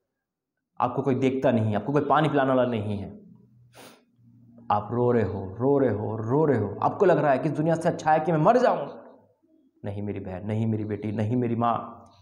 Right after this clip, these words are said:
प्रभु ने आपको नई जिंदगी दी है। ये जिंदगी परमेश्वर की है, संसार की नहीं। आप जियो तो परमेश्वर के लिए जियो, जियो तो मसीह के लिए जियो,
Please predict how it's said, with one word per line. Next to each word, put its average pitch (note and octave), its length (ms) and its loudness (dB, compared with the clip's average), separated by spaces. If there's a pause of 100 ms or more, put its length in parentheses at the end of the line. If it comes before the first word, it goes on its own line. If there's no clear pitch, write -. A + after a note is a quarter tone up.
(400)
प्रभु A2 220 0
ने A2 100 2
आपको A2 240 -2
नई A2 220 2
जिंदगी A2 400 0
दी G#2 180 0
है। - 360 -8 (1300)
ये A#2 80 2
जिंदगी A#2+ 360 0
परमेश्वर B2 460 0
की B2+ 160 0
है, B2+ 140 2
संसार B2 420 0
की C3+ 120 0
नहीं। B2+ 600 0 (680)
आप A2+ 200 2
जियो C#3+ 220 4
तो C#3+ 100 -2
परमेश्वर C#3+ 520 2
के C#3+ 80 4
लिए B2 80 2
जियो, A2+ 240 0
जियो C#3+ 300 4
तो F3 140 0
मसीह C#3+ 400 -2
के E3+ 80 2
लिए C#3 120 4
जियो, A2 240 -2